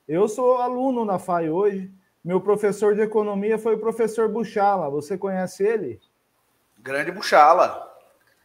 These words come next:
Speaker 1: Grande, né? Mestre,
Speaker 2: Profissional,
Speaker 1: doutor.
Speaker 2: profissional,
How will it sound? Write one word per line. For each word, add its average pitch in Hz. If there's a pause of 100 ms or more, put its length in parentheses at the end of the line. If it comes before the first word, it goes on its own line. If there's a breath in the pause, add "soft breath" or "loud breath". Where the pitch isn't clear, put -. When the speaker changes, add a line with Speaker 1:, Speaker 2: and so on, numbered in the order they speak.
(100)
Speaker 1:
Grande, 151
né? 160
Mestre, 175
Speaker 2:
Profissional, 165
Speaker 1:
doutor. - (360)
Speaker 2:
profissional, 156